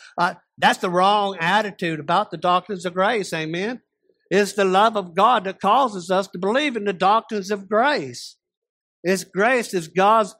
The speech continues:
uh, uh, mercy upon us. God riches at Christ's expense. It's the mercy of God that shows us,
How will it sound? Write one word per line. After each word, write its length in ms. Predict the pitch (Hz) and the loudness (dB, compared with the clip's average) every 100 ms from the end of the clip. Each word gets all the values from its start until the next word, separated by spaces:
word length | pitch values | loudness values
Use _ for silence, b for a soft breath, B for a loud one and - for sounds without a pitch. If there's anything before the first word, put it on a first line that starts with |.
| b b b | b b b
uh, 480 | 190 190 185 180 | 2 2 2 2
uh, 20 | 156 | 0
mercy 480 | 156 208 277 - 185 | 2 4 4 2 -2
upon 440 | 175 214 196 196 | 0 0 0 0
us. 240 | 214 233 - | 0 0 0
God 320 | 190 220 185 | 0 2 0
riches 440 | 175 226 226 254 | 0 -2 -2 -6
at 160 | 208 - | -6 -2
Christ's 360 | 208 214 214 | 0 0 -2
expense. 480 | 190 - 247 262 226 | -10 -8 -4 -4 -4
It's 140 | 220 220 | -10 -8
the 100 | 226 | -8
mercy 500 | 214 233 277 240 202 | -2 0 0 -4 -8
of 180 | 190 | -4
God 320 | 220 247 269 226 | 0 2 2 -4
that 80 | 208 | -8
shows 460 | - 262 320 247 | -2 0 0 0
us, 280 | 190 170 - | -4 -4 -6